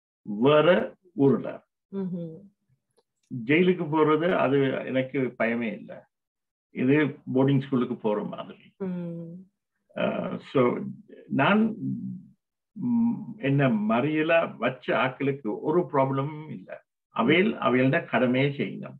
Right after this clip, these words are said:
Speaker 1: ஆனா என்ன அங்க போட்ட, ஆ, பீப்புளுக்கு தான், ஆ, எனக்கு ஒரு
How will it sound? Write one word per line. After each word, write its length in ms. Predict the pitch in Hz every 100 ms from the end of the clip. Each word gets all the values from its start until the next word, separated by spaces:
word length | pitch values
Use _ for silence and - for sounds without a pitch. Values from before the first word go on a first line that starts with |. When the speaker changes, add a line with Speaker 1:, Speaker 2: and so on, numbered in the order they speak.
| _ _ _ _ _ _ _
Speaker 1:
ஆனா 300 | - 127 127
என்ன 400 | 127 139 135 - - -
அங்க 300 | 143 170 156
போட்ட, 640 | - - 220 - 139 - _ _ _ _ _ _ _ _ _ _ _ -
ஆ, 320 | 120 - 120 - - -
பீப்புளுக்கு 460 | 131 123 117 113
தான், 380 | 117 170 208 - _ _ _ _ _ _ _ _ _ -
ஆ, 340 | 120 - - - _ _ _ _ _ -
எனக்கு 400 | 131 120 - 117
ஒரு 440 | 104 110 - -